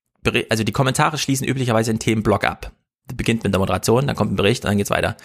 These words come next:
Und dieser Themenblock hier, inklusive Bericht, da blieb die Dimension der ver-, nicht mehr auffindbaren Schüsse und der Sprengstoffe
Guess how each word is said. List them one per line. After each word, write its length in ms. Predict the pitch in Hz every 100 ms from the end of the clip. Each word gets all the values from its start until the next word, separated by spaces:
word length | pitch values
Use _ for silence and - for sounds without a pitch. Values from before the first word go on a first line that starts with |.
| - - - _
Und 320 | 92 107 110 -
dieser 720 | 104 120 156 143 135 139 143 _
Themenblock 520 | - 151 82 - 80
hier, 300 | - 90 -
inklusive 520 | 120 123 127 120 120 113
Bericht, 520 | 113 104 - - - _ _ _ _ _ -
da 80 | 107
blieb 560 | 113 113 143 156 - _ _ _ _ -
die 460 | 110 104 104 107 107
Dimension 840 | 165 190 175 160 120 90 104 123 -
der 180 | 107 98
ver-, 300 | - 101 101
nicht 240 | 123 160 -
mehr 260 | 117 117 -
auffindbaren 520 | 107 - 220 98 101
Schüsse 460 | - 262 - 185
und 200 | - 139
der 120 | 139 131
Sprengstoffe 540 | - 113 131 95 101